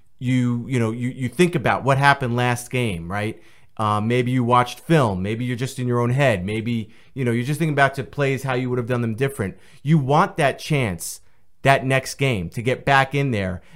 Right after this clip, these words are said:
not sitting on the bench wondering, "When am I gonna get back in there?" You need that stuff fresh in your mind so that you could carry over to those games. And that,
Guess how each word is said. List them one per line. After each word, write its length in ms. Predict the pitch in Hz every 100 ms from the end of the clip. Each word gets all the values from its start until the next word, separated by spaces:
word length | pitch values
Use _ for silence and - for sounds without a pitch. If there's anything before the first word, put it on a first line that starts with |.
| 139
not 280 | 135 160 -
sitting 280 | 170 165 151
on 80 |
the 80 | 135
bench 260 | 135 131 117
wondering, 400 | 120 135 131 113
"When 180 | 135 160
am 140 | 147
I 160 | 127 120
gonna 160 | 113
get 140 | 110 98
back 240 | 107 101
in 140 | 117
there?" 120 | 101 87
You 160 | 110
need 180 | 131 165
that 180 | 151 143
stuff 200 | 139 123
fresh 280 | 131 127 -
in 60 |
your 100 | 110
mind 400 | 107 117 110 98
so 80 | 110
that 200 | 101 71
you 60 | 80
could 160 | 98
carry 320 | - 120 113 110
over 260 | 110 101
to 140 | 95 95
those 220 | 95 95
games. 340 | 104 98 85
And 100 | 104
that, 200 | 131 -